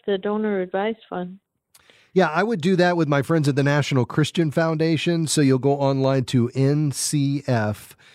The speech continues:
Speaker 2: National Christian Foundation, N C F giving dot com. N C F was founded by Larry Burkett, Ron Blue, and a, uh,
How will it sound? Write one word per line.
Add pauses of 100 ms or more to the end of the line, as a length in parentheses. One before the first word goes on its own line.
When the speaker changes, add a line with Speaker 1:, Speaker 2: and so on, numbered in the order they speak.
(240)
Speaker 2:
National
Christian
Foundation,
N
C
F
giving
dot
com. (340)
N
C
F
was
founded
by
Larry
Burkett,
Ron
Blue,
and
a, (140)
uh,